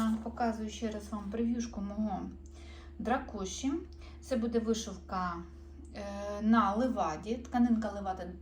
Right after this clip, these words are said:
левада двадцять п'ятого каунту. М, це перший раз я на ній вишиватиму бісером. Будемо пробувати.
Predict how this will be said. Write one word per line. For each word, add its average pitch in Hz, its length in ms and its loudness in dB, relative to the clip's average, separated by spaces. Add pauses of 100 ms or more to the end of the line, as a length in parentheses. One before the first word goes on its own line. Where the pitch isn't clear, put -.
(100)
левада 214 520 4
двадцять 190 480 -2
п'ятого 170 400 -4
каунту. 185 640 0 (720)
М, 220 300 2
це 254 120 -2
перший 214 320 0
раз 180 240 2
я 185 60 -4
на 190 100 -2
ній 190 180 -2
вишиватиму 330 920 2 (240)
бісером. 254 600 2
Будемо 247 260 4
пробувати. - 480 -4